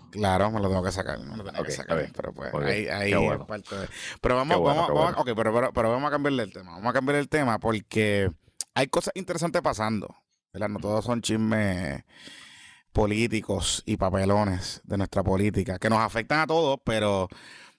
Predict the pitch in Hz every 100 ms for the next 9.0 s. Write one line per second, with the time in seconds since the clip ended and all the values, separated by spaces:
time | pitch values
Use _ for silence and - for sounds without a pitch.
0 | - 101 104 117 135 135 139 139 135 135
1 | 143 131 107 - 117 110 104 107 104 104
2 | 113 131 120 110 98 98 98 - 98 98
3 | 101 - 185 185 107 101 101 104 120 107
4 | - - - _ _ - 104 107 110 -
5 | 113 120 117 120 120 107 - _ _ _
6 | _ _ _ - 123 110 107 123 123 117
7 | 123 120 113 113 110 113 - - 117 113
8 | 110 113 120 107 101 95 101 131 113 -